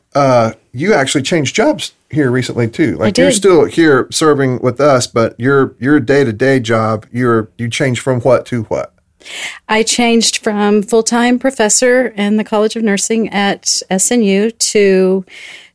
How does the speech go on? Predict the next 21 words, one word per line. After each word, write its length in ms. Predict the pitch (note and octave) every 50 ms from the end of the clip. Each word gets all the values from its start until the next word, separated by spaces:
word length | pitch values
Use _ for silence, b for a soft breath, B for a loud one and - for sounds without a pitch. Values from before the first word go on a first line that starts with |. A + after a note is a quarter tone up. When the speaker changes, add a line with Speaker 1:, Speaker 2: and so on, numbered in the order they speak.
| _
Speaker 2:
director 600 | - G3+ G3 G3 G3 F#3+ - - - A3 G#3+ G#3+
of, 580 | - - G3 G3 G3 G3 F#3+ G3 F#3+ F#3 - - - _ _ -
uh, 380 | G3 G#3 G3+ G3 G3 G3 G3+ G3
supportive 460 | - - - - - A3 A3 A3+ -
housing 400 | A3+ G3+ G3+ G3+ - A3 A3 G#3+
and 100 | G3 G3+
homeless 240 | G#3 G3 G3 F#3+ -
services 480 | - G3 G3 G3 G3 - G3+ G3 G3+
at 140 | F#3+ D#3 -
City 320 | - - - G3+ F3 F3
Care. 420 | E3 - - D#3 B2+ G2+ G#2+ - - _ _ _
Speaker 1:
Which 180 | - B2+ A#2 -
sounds 360 | - - C#3 B2+ A2+ G#2+ -
just 320 | - - D3 A#2+ - -
like 260 | A2+ G2+ F#2 - -
you, 140 | - C#2+ A1
actually. 440 | - - - - - - G1+ G#1 - -
Speaker 2:
It's 180 | G3+ G3 -
so 320 | - - - - G#3+ G3+ F#3+
much 280 | F#3 F3 E3+ - -
fun. 340 | - C#3+ A#2+ A2+ - E3 -